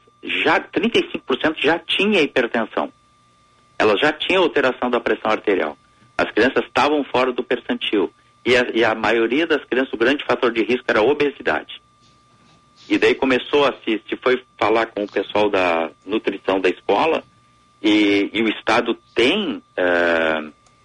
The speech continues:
é, produtos para o lanche, de ser um lanche adequado, né? O que falta é utilizar, saber utilizar. A gente levou a nutricionista pra escola e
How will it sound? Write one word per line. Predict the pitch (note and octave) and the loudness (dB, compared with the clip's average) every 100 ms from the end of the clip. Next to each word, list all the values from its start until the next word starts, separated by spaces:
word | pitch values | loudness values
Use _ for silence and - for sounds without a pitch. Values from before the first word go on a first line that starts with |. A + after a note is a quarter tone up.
| _ _ D2+ | _ _ -2
é, | D#2+ D#2+ D2+ D2+ D2 C#2+ - _ | 2 2 2 2 0 -2 -6 _
produtos | B2+ A2+ F2+ D3 D#3+ A2+ - - _ _ | 0 0 2 0 0 -4 -4 -10 _ _
para | A#2 C3 D#3+ C#3+ | 0 2 2 2
o | |
lanche, | A#2 A#2 A#2 G#2+ - F#2 - _ _ _ - | 2 0 -2 -4 -6 -6 -8 _ _ _ -4
de | G2+ - _ - - - | -4 -4 _ -6 -6 0
ser | A#2+ | 0
um | A2+ | 2
lanche | A#2+ A2+ A2+ | 2 0 0
adequado, | A2+ G#2+ - F#2 G2+ D3+ - _ _ _ _ | 0 -2 0 -2 0 -2 -8 _ _ _ _
né? | F#2 F2+ A2+ C#4+ _ _ _ - | -2 0 0 -2 _ _ _ -6
O | A2 | -4
que | A2+ E3+ - | 0 -2 0
falta | A2+ B2 D#3+ - A3 A#3+ - | 0 2 0 0 0 0 -2
é | C3+ C3 D3 F3 F#3+ G3 G3 - | -2 0 0 0 0 0 -2 -2
utilizar, | E3+ - - G3+ G3+ E3 D#3+ | -2 0 -2 0 0 0 0
saber | C3+ A#2+ D#3 | -4 0 0
utilizar. | G#3 - D3+ A#2 G2 G#2+ C#3 D#3+ _ - | 0 -2 -4 -4 -2 -2 -2 -4 _ -4
A | |
gente | G#2 A2+ | -2 0
levou | C3+ B2 A#2+ | 0 2 0
a | |
nutricionista | A#2+ A#2+ A2 C3 A2 G#2+ - | 0 -4 -2 -2 -2 -2 -2
pra | C#3 | 0
escola | C#3 - A2+ B2+ C3 B2 G#2 F#2 F#2 | 0 0 0 2 2 2 2 0 0
e | F2+ | -4